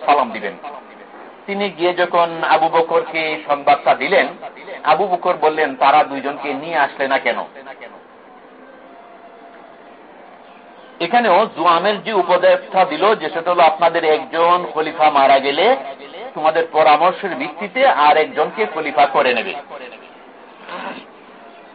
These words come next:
তো এখানে আমরা দেখতে পাই রাসূলুল্লাহ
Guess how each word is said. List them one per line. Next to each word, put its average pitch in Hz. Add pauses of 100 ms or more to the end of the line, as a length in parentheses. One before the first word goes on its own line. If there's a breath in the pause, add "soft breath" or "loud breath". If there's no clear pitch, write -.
(1300)
তো 175
এখানে 202 (1080)
আমরা 185
দেখতে 160
পাই 120 (1700)
রাসূলুল্লাহ 240